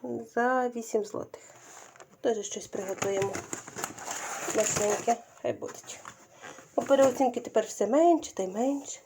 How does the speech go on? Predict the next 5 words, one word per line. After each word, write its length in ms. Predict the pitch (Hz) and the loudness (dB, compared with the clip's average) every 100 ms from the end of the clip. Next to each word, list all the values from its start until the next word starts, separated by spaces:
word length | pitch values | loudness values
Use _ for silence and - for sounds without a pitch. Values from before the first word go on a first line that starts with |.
| - _ _ _ - - - - _ _ _ _ _ - - _ - - - - - | -20 _ _ _ -20 -20 -20 -20 _ _ _ _ _ -20 -20 _ -20 -20 -20 -20 -18
Ще 140 | - - | -16 -6
такий 280 | - - 208 | -4 -2 -2
сирочок 580 | - 202 185 185 - - | -2 -8 -8 -8 -10 -8
маємо 400 | 233 240 285 294 | -4 0 0 0
за 200 | - 226 | -2 -8